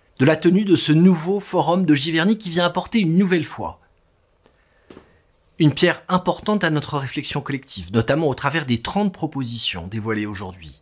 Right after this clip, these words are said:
et qui marquent, selon moi, des perspectives très intéressantes pour placer les enjeux de la préservation de la biodiversité et de la transition écologique au cœur de notre modèle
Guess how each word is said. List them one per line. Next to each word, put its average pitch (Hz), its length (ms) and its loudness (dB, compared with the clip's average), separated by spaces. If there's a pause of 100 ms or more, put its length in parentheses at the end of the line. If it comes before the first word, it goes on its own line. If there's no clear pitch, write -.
et 123 80 -4
qui 139 160 -2
marquent, - 360 2
selon 170 360 2
moi, 98 340 -4 (520)
des 139 80 4
perspectives 151 500 -2
très 170 220 0
intéressantes 165 480 0
pour 180 100 -12
placer 160 260 0
les 139 220 2
enjeux 180 400 -2 (640)
de 123 40 -4
la 127 100 2
préservation 220 720 0
de 226 60 -2
la 165 60 2
biodiversité 123 720 -2
et 117 40 -4
de 107 60 -10
la 107 80 -4
transition 113 480 -4
écologique 123 540 -4
au 120 40 -8
cœur 220 400 0
de 151 80 -4
notre 123 300 -6
modèle 113 400 -6